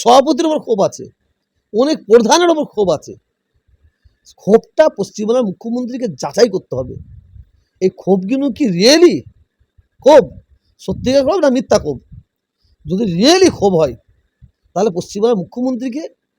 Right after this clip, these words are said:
বাছাই করতে হবে, বাছাই করতে হবে। আমার যতটা জানা আছে, আমার যতটা জানা আছে, এই পশ্চিমবাংলায় অনেক এমএলএ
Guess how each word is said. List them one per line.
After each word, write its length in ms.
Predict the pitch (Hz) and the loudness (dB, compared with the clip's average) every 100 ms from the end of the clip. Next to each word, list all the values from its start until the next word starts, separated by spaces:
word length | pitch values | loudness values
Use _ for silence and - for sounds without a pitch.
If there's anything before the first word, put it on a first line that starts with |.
| _ _ _ _ _ _ _ _ _ _ _ - 127 | _ _ _ _ _ _ _ _ _ _ _ -20 -8
বাছাই 300 | 151 - 247 156 | -6 0 0 -2
করতে 180 | - 117 | -14 -20
হবে, 140 | 107 _ _ _ _ _ _ - _ _ _ _ - - - - 143 | -20 _ _ _ _ _ _ -20 _ _ _ _ -20 -20 -20 -10 -2
বাছাই 260 | 196 311 226 | 4 4 2
করতে 180 | - - | -4 -6
হবে। 160 | 127 117 - - - - - - - _ _ _ _ _ - 147 | -8 -8 -16 -16 -16 -16 -14 -16 -18 _ _ _ _ _ -12 -2
আমার 180 | 196 277 202 | 2 4 2
যতটা 240 | 202 226 220 | 0 2 2
জানা 180 | 196 190 180 | 0 -2 -4
আছে, 160 | - 554 - - - - _ _ - - _ 147 | -4 -6 -6 -20 -20 -20 _ _ -20 -20 _ -6
আমার 200 | 175 254 226 | 0 0 0
যতটা 240 | 202 190 202 180 | -2 -2 -4 -2
জানা 160 | 170 151 | -4 -6
আছে, 120 | - 190 | -4 -4
এই 40 | - | -6
পশ্চিমবাংলায় 680 | - - 185 208 226 262 208 175 | -14 -10 -6 -4 0 2 2 0
অনেক 240 | 226 277 - _ _ _ _ _ - | -2 -2 -6 _ _ _ _ _ -2
এমএলএ 360 | 185 240 294 | 2 4 4